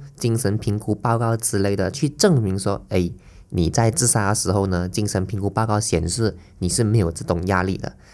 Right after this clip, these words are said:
那么你还是会触犯刑事法典，并且被判企图自杀罪名成立。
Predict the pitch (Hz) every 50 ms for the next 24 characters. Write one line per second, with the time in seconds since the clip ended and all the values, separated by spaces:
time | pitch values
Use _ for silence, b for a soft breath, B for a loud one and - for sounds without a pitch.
0 | B B 143 147 151 139 113 85 82 - - - 87 92 104 110 - 139 131 -
1 | - - 139 123 92 - - - 135 123 - 127 113 98 - - 98 90 90 101
2 | - - 120 101 - - 87 87 87 85 80 80 - - - 117 113 107 98 -
3 | - 82 - - - - - - - 123 104 - - - - - 147 135 98 82
4 | - b b b b b b - - - 95 - - 85 90 90 - 104 - -
5 | 87 90 - 104 90 82 80 82 - - - 78 82 82 73 -